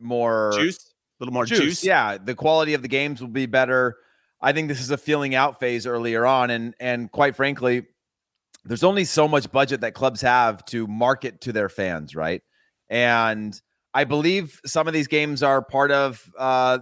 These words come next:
Speaker 1: the season ticket passes and things like that, that they have access to them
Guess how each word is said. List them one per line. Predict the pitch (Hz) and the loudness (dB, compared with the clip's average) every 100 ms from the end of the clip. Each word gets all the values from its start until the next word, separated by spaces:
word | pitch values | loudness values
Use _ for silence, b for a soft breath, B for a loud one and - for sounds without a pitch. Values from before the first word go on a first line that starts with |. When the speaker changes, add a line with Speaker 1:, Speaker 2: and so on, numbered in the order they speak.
| 110 | -4
Speaker 1:
the | - | -10
season | 151 139 131 | -6 -4 -6
ticket | 139 131 113 | -4 -6 0
passes | 135 131 - 131 127 117 - _ _ _ | 2 2 0 0 0 -2 -10 _ _ _
and | 110 110 | -6 -2
things | 135 120 | -2 0
like | 120 120 | -2 2
that, | 123 147 | 0 2
that | 127 104 | -2 -2
they | 117 | 0
have | 117 113 | 0 2
access | 110 - 139 - | 0 -2 -10 -6
to | 156 | -4
them | 147 160 | 0 -2